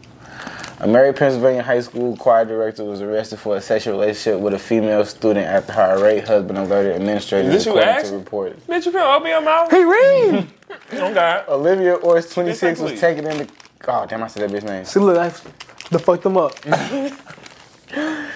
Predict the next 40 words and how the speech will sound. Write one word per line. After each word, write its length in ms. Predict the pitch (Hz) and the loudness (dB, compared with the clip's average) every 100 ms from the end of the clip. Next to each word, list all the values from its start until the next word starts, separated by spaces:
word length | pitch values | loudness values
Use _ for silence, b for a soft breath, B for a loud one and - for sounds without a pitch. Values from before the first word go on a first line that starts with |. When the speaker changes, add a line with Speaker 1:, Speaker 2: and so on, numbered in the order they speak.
| B B - | B B -2
Speaker 1:
She 140 | 175 | 2
was 120 | 139 | 2
taken 280 | - 175 170 | 4 2 2
into 140 | 170 156 | 0 2
custody 340 | 165 151 143 | 0 0 -2
Monday, 540 | 139 147 143 139 131 | 0 0 2 2 0
hit 180 | 120 139 | -2 -2
with 160 | 127 117 | -2 -4
two 220 | 147 139 | -4 -4
counts 260 | 151 135 123 | 0 -2 -2
of 80 | 120 | -2
sexual 360 | 139 131 131 | 0 0 -2
activity 420 | 123 120 135 123 120 | -2 -2 -2 -2 -2
with 120 | 117 | -4
seventeen-year-old 840 | - 123 117 117 123 117 117 113 | -2 -2 -2 -4 -4 -2 0 0
student 420 | 113 - 123 113 104 | -2 -2 0 0 4
at 260 | 107 98 - - | 4 4 -2 -6
Speaker 3:
All 120 | - | -4
right. 200 | 147 - 110 | -4 -2 0
Speaker 1:
Wilmington 460 | 123 120 120 123 | 2 2 0 -2
Area 280 | 110 117 113 | 2 2 4
High 140 | 117 113 | 2 0
School 440 | - 120 113 110 | -2 -2 0 0
in 120 | 107 | -2
Newcastle. 680 | 110 107 120 110 - 107 - - _ _ - - | -4 -2 2 0 0 -10 -10 -16 _ _ -20 -10
News 340 | 117 113 107 | -2 0 0
reported 460 | 107 - 110 104 98 | -4 0 2 2 2
her 120 | 107 | 4
husband, 380 | 117 123 113 117 | 4 4 0 -4
who 120 | 107 | -4
did 280 | 98 117 110 | 0 0 0
freelance 640 | - 113 110 107 107 104 | -2 -2 0 -2 -4 -2
work 240 | 107 104 - | 0 0 0
for 140 | 104 | -4
the 60 | 104 - 113 | -4 -2 -4
s-, 160 | - | -4
school's 340 | - 113 117 110 | -4 0 0 0
music 240 | 113 104 101 | -2 -2 0
department, 300 | 107 98 98 | 0 0 -4
found 400 | 104 104 101 | -2 -2 -2